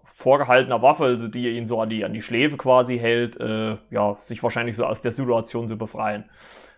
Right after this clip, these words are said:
Was allerdings dann natürlich nicht klappt, weil Kara sich, mm, naja, ich würde sagen, schon ein bisschen provozieren lässt, aber dann doch recht entschlossen handelt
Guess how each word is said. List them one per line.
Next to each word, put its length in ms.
Was 260
allerdings 680
dann 160
natürlich 480
nicht 320
klappt, 560
weil 520
Kara 680
sich, 680
mm, 1120
naja, 280
ich 120
würde 120
sagen, 220
schon 220
ein 60
bisschen 240
provozieren 560
lässt, 300
aber 220
dann 180
doch 320
recht 220
entschlossen 500
handelt 400